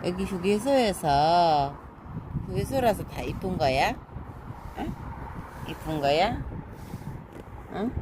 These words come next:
휴게소라서 다 이쁜 거야? 응?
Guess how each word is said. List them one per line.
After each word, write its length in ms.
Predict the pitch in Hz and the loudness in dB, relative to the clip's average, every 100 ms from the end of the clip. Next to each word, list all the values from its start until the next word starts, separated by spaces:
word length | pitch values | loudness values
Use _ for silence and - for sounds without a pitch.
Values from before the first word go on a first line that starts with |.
| - - - - - - - - - | -8 -14 -18 -16 -12 -8 -6 -6 -4
휴게소라서 540 | 175 - 226 185 - | -6 0 2 2 0
다 120 | - 139 | -4 -4
이쁜 340 | 147 - 170 | -6 -6 -2
거야? 420 | 156 160 196 220 220 - - - - 160 | 0 4 2 2 -6 -12 -18 -18 -12 -4
응? 220 | 196 | -2